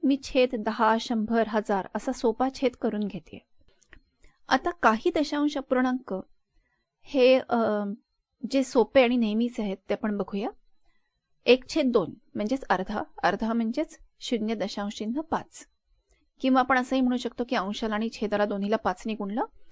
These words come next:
म्हणून आले शून्य दशांश चिन्ह पाच. एक छेद चार म्हणजे पाव, पाव म्हणजे अर्ध्याच्या निम्मा झाला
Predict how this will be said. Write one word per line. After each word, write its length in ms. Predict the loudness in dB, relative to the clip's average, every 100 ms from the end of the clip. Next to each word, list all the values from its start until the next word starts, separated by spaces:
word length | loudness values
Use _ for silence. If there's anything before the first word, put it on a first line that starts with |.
| -20 -20 -8
म्हणून 240 | -4 -2
आले 200 | -2 -4 -6 -10
शून्य 320 | -8 -4 -4
दशांश 320 | -6 -8 -10
चिन्ह 280 | -10 -6 -6
पाच. 420 | -6 -12 -14 -20 _ _ _ _ _ _ -20 -20 _ _ _ 0
एक 240 | 0 0
छेद 160 | -8 -8
चार 340 | -4 -4 -4 _ _ -10
म्हणजे 220 | -4 -4
पाव, 340 | 4 4 4 -4 _ _ _ _ 2
पाव 180 | 4 4
म्हणजे 380 | 0 -2 -2 -6 -6 -4
अर्ध्याच्या 520 | -2 0 -2 -2 -2 0
निम्मा 320 | 2 4 2
झाला 260 | 0 -6